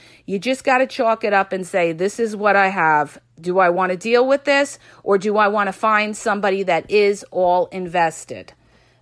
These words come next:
That's how you roll with it, okay? Remember, it's not you. Not everybody in the world is for everybody, and that's what dating is all about.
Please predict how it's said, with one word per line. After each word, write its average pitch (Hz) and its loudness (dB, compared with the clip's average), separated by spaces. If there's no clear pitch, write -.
That's 240 0
how 202 0
you 175 -12
roll 180 2
with 151 -6
it, 98 -14
okay? 175 0
Remember, 220 0
it's 180 -10
not 233 0
you. 185 -4
Not 269 2
everybody 254 0
in 254 -2
the 262 0
world 226 2
is 214 -6
for 226 -2
everybody, 175 -2
and 214 -4
that's 247 0
what 269 -2
dating 220 0
is 247 -4
all 185 2
about. 247 0